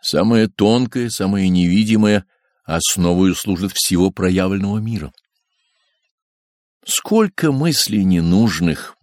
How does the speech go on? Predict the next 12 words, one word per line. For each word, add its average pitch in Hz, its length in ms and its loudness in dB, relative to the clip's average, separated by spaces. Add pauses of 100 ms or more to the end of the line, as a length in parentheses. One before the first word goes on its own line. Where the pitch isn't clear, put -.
праздных, 92 720 -2
бесцельных 92 880 0 (400)
создаёт 98 640 2
человек 98 600 0
вместо 92 280 -6
того, 87 80 -4
чтобы 82 260 -4
мыслить 110 680 2
строительно 120 800 0
и 127 100 0
во 113 120 -2
благо. 107 340 -4